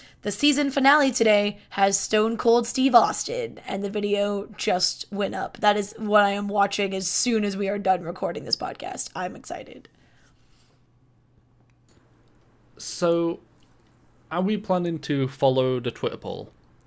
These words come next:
Speaker 2: for the next couple of ones?
Speaker 1: Up to you. We can.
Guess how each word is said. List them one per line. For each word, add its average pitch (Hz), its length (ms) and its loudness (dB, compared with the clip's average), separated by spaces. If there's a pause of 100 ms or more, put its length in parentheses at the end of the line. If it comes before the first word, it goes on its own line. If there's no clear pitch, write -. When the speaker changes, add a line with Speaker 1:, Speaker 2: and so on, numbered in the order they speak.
Speaker 2:
for - 180 -8
the 107 100 -6
next - 320 -10
couple 107 280 -10
of 95 140 -10 (400)
ones? 98 420 -8 (800)
Speaker 1:
Up 240 160 6
to 233 100 -2
you. 311 180 4
We 247 180 -6
can. 247 340 0